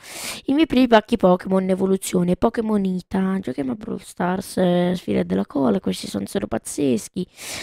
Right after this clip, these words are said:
Vabbè, video più famosi. Allora, sì, quelli da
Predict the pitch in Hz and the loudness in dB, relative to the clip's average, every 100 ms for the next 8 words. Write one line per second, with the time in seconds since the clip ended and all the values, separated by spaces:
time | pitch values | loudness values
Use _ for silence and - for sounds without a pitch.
0 | - - 190 - 294 339 285 247 226 190 | -10 2 2 6 6 6 4 2 4 4
1 | - 196 175 175 175 - - - - _ | 6 6 8 6 4 0 -16 -20 -20 _
2 | _ _ _ - - - - - - 269 | _ _ _ -12 -6 -6 -6 0 6 8
3 | 277 269 269 254 | 8 8 8 8